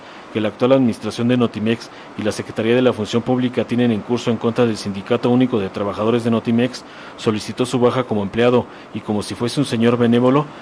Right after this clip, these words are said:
decidió entregar su plaza de reportero sindicalizado y comenzar a tramitar su pensión por cesantía. ¿Será posible que un malhechor disfrazado de líder sindical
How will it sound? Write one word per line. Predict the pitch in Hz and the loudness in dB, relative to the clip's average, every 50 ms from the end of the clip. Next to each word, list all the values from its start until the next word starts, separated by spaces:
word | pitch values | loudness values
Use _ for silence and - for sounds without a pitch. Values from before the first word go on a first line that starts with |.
| - - - | -12 -8 -8
decidió | 113 - - 110 107 117 | -6 -4 -2 0 0 0
entregar | 123 120 - 123 117 120 120 | 2 2 2 2 4 4 2
su | - 131 | 2 -2
plaza | 110 - 127 123 - 147 147 139 - - - 107 | -2 0 0 0 2 0 -2 -2 -6 -10 -8 -6
de | 107 101 | -4 -2
reportero | 104 101 - - 107 101 - 120 135 127 | -2 -4 -4 -4 -6 -4 -2 -2 -2 0
sindicalizado | - 131 113 104 98 - 104 98 98 - 113 120 131 147 139 127 | 0 -2 -2 -2 -4 -4 -6 -6 -4 -2 0 2 2 2 0 -2
y | 120 | -4
comenzar | - - 104 107 104 - - 120 | -4 -4 -4 -4 -4 -2 0 0
a | 127 127 | 0 2
tramitar | 135 120 104 101 98 - 120 113 | 2 0 0 -2 -2 -2 -4 -2
su | 113 - 120 | -4 -4 -4
pensión | - 113 101 95 - 120 120 113 | -4 -4 -4 -2 -2 -2 -2 0
por | 127 120 - | -2 -2 -2
cesantía. | - - 101 - 101 92 90 - 110 110 95 - - - - - - - - - - | -4 -8 -8 -8 -8 -8 -6 -4 -4 -4 -4 -6 -10 -18 -20 -20 -18 -18 -18 -18 -6
¿Será | - 110 107 120 127 | -2 0 2 2 2
posible | - 143 127 - 139 139 143 139 | 2 0 -2 0 2 2 2 2
que | - 147 | 4 4
un | 135 | 4
malhechor | 135 135 127 117 101 - - 123 123 | 6 6 4 4 2 0 0 0 0
disfrazado | 131 123 - 120 104 - 117 120 127 | -2 -2 0 -2 0 2 4 4 4
de | 120 113 | 4 2
líder | 104 110 117 123 123 113 | 0 2 2 2 0 0
sindical | - 110 95 95 92 - 113 110 | -2 -6 -8 -8 -4 -2 -2 -2